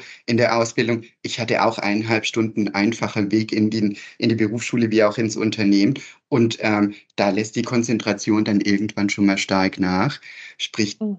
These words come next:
Speaker 1: du bist eigentlich schon relativ lange wach und bis du
Speaker 2: <laughs>
Speaker 1: dann tatsächlich mal ins Arbeiten und ins Tun kommst, das sind so kleine Punkte. Ansonsten stimme ich Eugen zu, also wirklich das Gleiche, die gleichen Herausforderungen.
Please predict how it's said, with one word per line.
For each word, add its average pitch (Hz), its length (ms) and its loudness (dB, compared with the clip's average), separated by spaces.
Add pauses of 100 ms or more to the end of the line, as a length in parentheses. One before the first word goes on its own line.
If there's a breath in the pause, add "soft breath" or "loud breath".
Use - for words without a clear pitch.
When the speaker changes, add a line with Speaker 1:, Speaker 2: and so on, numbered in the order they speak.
Speaker 1:
du 113 100 0
bist 120 240 0
eigentlich 110 320 0
schon 104 160 0
relativ 104 560 -2
lange 98 320 2
wach 104 340 -2
und 95 340 -2 (380 loud breath)
bis 120 160 0
du 175 100 2
Speaker 2:
<laughs> - 0 -
Speaker 1:
dann 113 200 2
tatsächlich 110 640 -2
mal 107 180 2
ins 101 220 0
Arbeiten 98 500 -2
und 101 60 0
ins 98 160 -6
Tun 101 260 -2
kommst, 104 380 -4 (240 loud breath)
das 117 180 -2
sind 113 160 2
so 110 120 -4
kleine 104 340 2
Punkte. 98 380 -4 (200 loud breath)
Ansonsten 120 720 0 (180 loud breath)
stimme 113 240 0
ich 107 180 -4
Eugen 104 240 2
zu, 143 320 0 (440 loud breath)
also 107 300 -2
wirklich 123 380 -2
das - 180 -8
Gleiche, 110 380 -2
die 104 80 0
gleichen 101 360 -2
Herausforderungen. 90 1120 -6